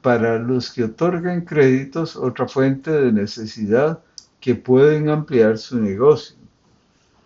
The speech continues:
Gota a gota o el negocio formal. Para los médicos, en un incentivo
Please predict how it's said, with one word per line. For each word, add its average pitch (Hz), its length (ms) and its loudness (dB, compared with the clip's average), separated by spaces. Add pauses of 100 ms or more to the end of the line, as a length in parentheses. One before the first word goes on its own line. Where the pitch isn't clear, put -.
(440)
Gota 113 360 -2
a - 20 0
gota 165 600 4 (800)
o 170 260 2
el 123 340 0
negocio 113 460 2
formal. 110 640 -2 (1400)
Para 117 280 2
los 123 200 2
médicos, 170 920 0
en 123 160 0
un 135 240 4
incentivo 151 920 -6